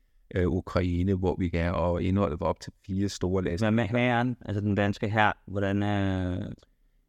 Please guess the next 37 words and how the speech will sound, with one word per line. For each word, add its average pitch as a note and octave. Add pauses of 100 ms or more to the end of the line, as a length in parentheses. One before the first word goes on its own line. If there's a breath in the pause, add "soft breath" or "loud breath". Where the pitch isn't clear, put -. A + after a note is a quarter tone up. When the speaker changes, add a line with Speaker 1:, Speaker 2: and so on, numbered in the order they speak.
(200)
Speaker 1:
Den F#2
er F#2+
heller G2+
ikke F#2 (100)
gearet E2+
til E2
det. D2+ (360)
Det E2
er D#2
den D#2+
ikke. D#2
Speaker 2:
Den G#2
har G#2
også G2
for -
mange G2
andre G2
ting G2+
og F#2
for -
lidt G2
ressourcer. G2+ (100)
Speaker 1:
Ja, F2 (240)
øh, A#2
i-, A2
ikke C3+
til -
at A#2+
håndtere A2
på G#2
sådan G2+
en F#2+
mikromanagement, F2
som F2
det D#2+
her G1+
er. -